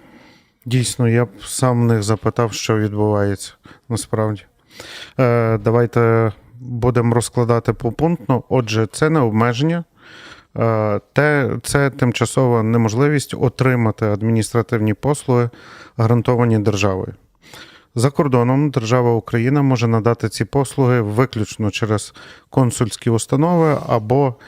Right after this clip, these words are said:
інші акредитовані організації, як, наприклад, державне підприємство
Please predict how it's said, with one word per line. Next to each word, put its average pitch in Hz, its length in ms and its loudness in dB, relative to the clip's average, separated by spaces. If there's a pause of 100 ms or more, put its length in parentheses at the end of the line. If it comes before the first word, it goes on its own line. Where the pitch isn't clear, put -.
(160)
інші 135 340 2
акредитовані 113 760 2
організації, 117 720 0
як, 123 220 -2
наприклад, 113 520 -2
державне 107 440 0
підприємство 120 800 -2